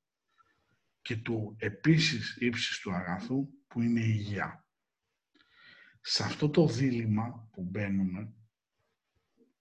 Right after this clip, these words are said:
είναι γιατί φέτος είχε η χώρα, σε, μάλλον, συγγνώμη, σε παγκόσμιο επίπεδο χαντές βουλκάνους.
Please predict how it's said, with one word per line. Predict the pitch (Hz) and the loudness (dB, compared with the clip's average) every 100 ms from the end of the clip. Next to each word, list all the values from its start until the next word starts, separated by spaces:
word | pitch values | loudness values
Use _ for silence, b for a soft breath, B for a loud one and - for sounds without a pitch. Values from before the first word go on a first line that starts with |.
| _ _ _ _ - | _ _ _ _ -2
είναι | 139 180 | 2 4
γιατί | 156 143 156 | 4 0 -4
φέτος | - 139 117 143 139 - - | -2 -4 -4 -6 -8 -10 -8
είχε | 143 143 143 | -8 -4 -2
η | 120 | -2
χώρα, | 110 117 113 117 120 110 - - 113 | -2 -4 -2 -2 -4 -8 -14 -10 -8
σε, | - 117 - | -4 -4 -2
μάλλον, | 117 123 | -2 -2
συγγνώμη, | 113 117 120 127 | -2 -4 -2 -2
σε | 113 113 | -2 -6
παγκόσμιο | 101 95 110 131 127 107 | -6 -4 -2 0 0 -2
επίπεδο | - 107 113 113 | -4 -6 -4 -4
χαντές | 113 104 101 107 101 | -4 -6 -4 -2 -2
βουλκάνους. | 98 92 90 82 80 - | -4 -4 -4 -6 -10 -18